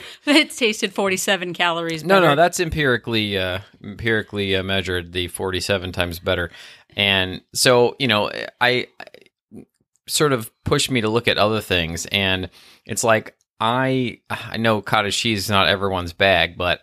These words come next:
Speaker 2: I eat the full-fat cottage cheese because it's just marginally higher in calories than the two percent or the skim, and it tastes, you know, ten times better.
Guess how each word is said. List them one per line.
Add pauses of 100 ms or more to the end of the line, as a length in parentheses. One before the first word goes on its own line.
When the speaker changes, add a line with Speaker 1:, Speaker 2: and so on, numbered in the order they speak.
Speaker 2:
I
eat
the
full-fat
cottage
cheese
because
it's
just
marginally
higher
in
calories
than
the
two
percent
or
the
skim,
and
it
tastes,
you
know,
ten
times
better.